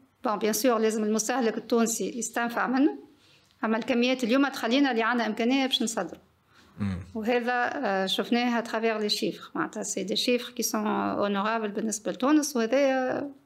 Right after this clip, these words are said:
Speaker 1: باهي باش نجيبوا حاجات أخرين اللي ما، ما نجموش ننتجوهم في تونس. دونك وي، ليكسبور كونسوليدي، هذه حاجة مهمة. و، و، وغاردي سيت كريديبيليتي اللي عنا بالنسبة للمنتوج البيولوجي.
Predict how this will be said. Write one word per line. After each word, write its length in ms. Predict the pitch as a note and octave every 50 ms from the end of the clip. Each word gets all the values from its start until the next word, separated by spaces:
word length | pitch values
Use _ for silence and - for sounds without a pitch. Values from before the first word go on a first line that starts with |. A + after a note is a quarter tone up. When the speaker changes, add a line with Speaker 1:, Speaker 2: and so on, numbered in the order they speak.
| _
Speaker 1:
باهي 300 | - A#3+ D4+ D#4+ D#4 C4+
باش 160 | C4 - - C#4
نجيبوا 280 | A#3 G#3+ B3+ A#3+ A#3+
حاجات 300 | A#3+ - A#3 A#3 A#3 A#3
أخرين 380 | - - B3 A3+ A3+ B3 C4+ B3+
اللي 120 | G3+ G#3+
ما، 180 | G#3 G#3 G#3 G#3
ما 100 | G#3 A3
نجموش 360 | G#3+ G#3+ A#3 B3+ C4 - -
ننتجوهم 360 | A3+ A3 G#3+ A#3+ G#3+ G#3 G#3
في 120 | G3+ - F3+
تونس. 380 | - E3+ D3 - - - - _ _ - - - - - - _ - - -
دونك 300 | A3+ A#3 A3+ E3 - -
وي، 420 | B3 C#4 D4+ E4+ F4+ - - - - -
ليكسبور 500 | G3+ G3 - - - B3 B3 E4 F4 E4 - - - _ _ _ _ _ _ _ -
كونسوليدي، 720 | - G#3 G3+ - - A3+ F#3+ A3+ F#3 - A3+ - G4 - - - - -
هذه 240 | A3 G#3 G#3 F#3+ F#3+
حاجة 280 | F#3+ - G#3+ G#3 A#3
مهمة. 440 | G#3+ G#3 F#3 G#3+ B3+ D#4 E4+ F4+ F4 - - - - - - - - - - - - _ _ _ _ _ _
و، 340 | C#4 - A3+ A#3 G#3 G#3 G#3 G#3 - - - _
و، 60 | C4+ B3 A#3+ B3+ C4 C4 C4+ C4+ C4 C4+ C#4 C4+ B3 C4+
وغاردي 400 | G#3+ C#4 C4 B3+ B3+ B3 D4+ D#4
سيت 180 | D4+ C#4+ B3+
كريديبيليتي 680 | C4 - - C4+ A3+ A#3 A#3+ G#3+ B3 A#3 A#3+ A#3+ - C#4+
اللي 140 | D4 C4 B3+
عنا 240 | B3 B3 C4 C4+ B3+
بالنسبة 400 | A#3 A#3 A#3 A#3 A#3+ A#3 - -
للمنتوج 440 | A3 G#3+ A3 A3 - A#3+ A3 G#3 -
البيولوجي. 500 | G3+ G3 G3 F#3+ F#3+ - - - -